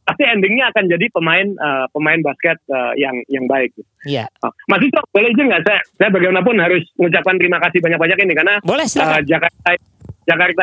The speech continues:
Speaker 1: ini kan, eh, eh, apa ya, kita harus bekerja keras untuk, eh, mewujudkan bisa seperti ini. Jadi pasti sekali lagi saya terima kasih ke Mas Menpora, Mas Ito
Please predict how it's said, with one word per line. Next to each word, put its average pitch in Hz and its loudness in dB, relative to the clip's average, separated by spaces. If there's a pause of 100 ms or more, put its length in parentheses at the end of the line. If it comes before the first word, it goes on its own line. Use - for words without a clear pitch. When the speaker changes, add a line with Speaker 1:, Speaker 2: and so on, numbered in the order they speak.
Speaker 1:
ini 208 2
kan, 226 2
eh, 170 0
eh, - -10 (600)
apa 156 0
ya, 151 2 (180)
kita 170 0
harus 156 -2
bekerja 147 -2
keras 170 0
untuk, 160 -2 (480)
eh, 147 0
mewujudkan 160 0 (120)
bisa 147 -2
seperti 143 -4
ini. 175 0
Jadi 156 -2
pasti 175 -2
sekali 147 -4
lagi 147 -2
saya 160 0
terima 147 -2
kasih 139 -2
ke 151 0 (120)
Mas 139 -4
Menpora, 143 0
Mas 160 -6
Ito 180 -2